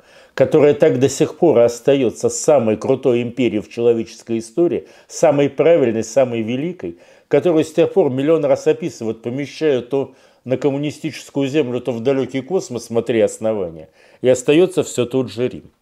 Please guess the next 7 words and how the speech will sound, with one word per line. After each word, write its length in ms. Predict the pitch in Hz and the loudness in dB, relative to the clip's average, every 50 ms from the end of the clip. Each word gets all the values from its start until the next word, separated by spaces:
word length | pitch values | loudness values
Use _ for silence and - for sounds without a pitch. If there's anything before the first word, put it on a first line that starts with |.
| _ _ _ _ _ _ _ _ _ _ - - _ _ _ _ _ _ _ _ _ _ _ _ | _ _ _ _ _ _ _ _ _ _ -20 -20 _ _ _ _ _ _ _ _ _ _ _ _
Но 120 | 131 151 | -4 -4
самое 440 | 147 - - 220 226 214 185 139 117 | -4 0 0 0 0 2 2 2 2
любопытное, 840 | 107 107 98 90 117 123 - - 101 87 - _ 85 76 82 85 - _ _ _ _ _ _ _ _ _ _ _ _ _ _ _ _ - _ | 2 0 0 0 0 0 0 -4 -10 -14 -14 _ -20 -20 -20 -20 -20 _ _ _ _ _ _ _ _ _ _ _ _ _ _ _ _ -16 _
Рим — 340 | - 143 139 170 190 185 - - | 0 2 2 2 0 0 0 -2
это 300 | 131 131 131 - 160 131 | -2 -2 0 0 -2 -2
злоупотребление 1080 | - 135 127 131 135 131 131 135 127 127 - 113 127 117 123 131 151 156 151 147 139 | 0 0 2 2 2 0 0 -2 -4 -4 -4 -4 -4 -4 -2 -2 -2 -2 0 -2 -4
правосудием. 960 | - - 107 113 113 117 131 127 - - - 101 90 78 80 76 78 76 - | -2 0 -2 0 0 0 -2 -4 -6 -10 -12 -12 -12 -14 -16 -18 -20 -20 -20